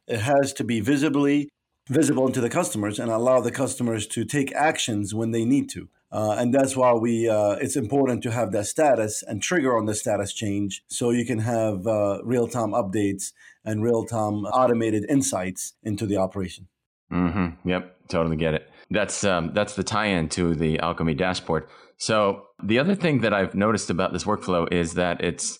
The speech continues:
Speaker 2: used by business people. So because the link to the dashboard allows them to see statuses,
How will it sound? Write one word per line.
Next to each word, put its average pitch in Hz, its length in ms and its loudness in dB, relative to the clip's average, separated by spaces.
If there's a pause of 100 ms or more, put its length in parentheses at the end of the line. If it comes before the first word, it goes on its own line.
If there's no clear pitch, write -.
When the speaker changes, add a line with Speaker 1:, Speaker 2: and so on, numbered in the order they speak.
(120)
Speaker 2:
used 165 440 0
by 127 160 0
business 123 520 0
people. 80 420 -2
So 92 280 0
because 143 480 -2
the 135 100 0
link 127 300 2
to 117 120 -4
the 95 120 -2
dashboard 92 640 0
allows 92 440 0
them 92 180 0
to - 120 -8
see 90 140 -4
statuses, 95 800 -2